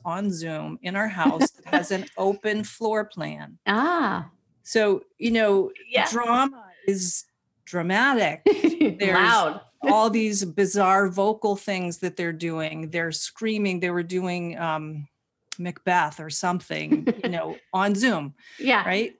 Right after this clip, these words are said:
Speaker 1: And so the first couple of weeks of the pandemic, I kept feeling like, "Who are you people and why are you in my office?"
Speaker 2: Right.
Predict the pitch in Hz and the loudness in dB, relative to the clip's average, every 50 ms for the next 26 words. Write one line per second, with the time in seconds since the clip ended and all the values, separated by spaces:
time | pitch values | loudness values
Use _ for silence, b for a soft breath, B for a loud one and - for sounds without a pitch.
0 | - 175 220 214 208 - 240 226 226 233 262 269 254 - 302 262 269 254 240 247 | -8 -6 -4 -2 0 0 0 0 2 2 0 0 0 0 -2 0 0 0 0 -2
1 | 240 - 220 220 220 214 233 226 226 220 233 240 247 254 240 233 220 214 - 226 | -2 -4 -8 -8 -2 0 0 0 2 2 2 2 2 2 0 0 -2 -2 -4 -6
2 | 226 - 247 226 220 220 214 208 208 208 208 - - - _ _ _ _ _ 196 | -4 -4 -4 -2 -2 0 2 2 0 0 -2 -10 -20 -20 _ _ _ _ _ -20
3 | - - - - 277 294 311 302 - - 240 254 269 294 294 285 262 - - 262 | -20 -20 -6 -2 -2 0 0 -2 -2 0 2 2 2 2 2 0 -2 -2 -2 -2
4 | 233 240 233 226 220 220 214 214 220 226 233 247 247 233 240 233 233 226 226 226 | 0 0 0 0 2 2 2 2 2 2 2 2 2 2 2 2 2 2 2 2
5 | 226 226 226 226 233 262 294 294 - - 147 117 - - - - - - 196 185 | 2 2 2 2 2 0 0 -2 -4 -4 -4 -4 -6 -6 -6 -6 -8 -10 -4 0
6 | 185 196 240 311 269 180 | 2 2 4 2 2 0